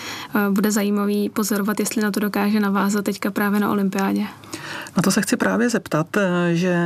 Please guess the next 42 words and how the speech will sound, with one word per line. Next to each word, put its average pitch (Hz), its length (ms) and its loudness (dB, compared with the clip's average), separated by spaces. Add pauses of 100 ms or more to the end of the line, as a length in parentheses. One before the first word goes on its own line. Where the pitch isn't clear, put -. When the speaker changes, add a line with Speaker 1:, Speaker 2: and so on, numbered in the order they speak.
(120)
Speaker 2:
jemu 165 360 0
vlastně 175 300 0
forma 170 340 0
přišla 190 280 -2
v 190 40 -8
prosinci. 170 600 0 (480)
Na 180 60 2
Tour 170 240 2
desky 180 420 0
po 180 160 -4
novém 175 320 0
roce 170 280 0
byl 175 400 2
takový, 165 460 -2
řekněme, 175 380 0
lehký 165 360 -2
útlum. 170 540 0 (500)
Myslíš 175 400 0
si, 190 160 0
že 180 160 0
on 175 160 -2
se 170 120 -4
svými 180 300 0
zkušenostmi, 190 840 0
trenérem, 170 580 0
s 165 60 -4
tím, 165 160 -2
co 190 120 -2
má 175 180 2
natrénováno, 165 800 0
zvládne 170 440 0
vyladit 165 400 0
formu 160 400 0
vlastně 160 280 0
na 170 100 0
druhý 160 460 0
vrchol 165 340 0
sezóny, 156 460 0
který 147 240 -4
bude 160 180 -2
ten 156 200 2
největší? 143 580 -2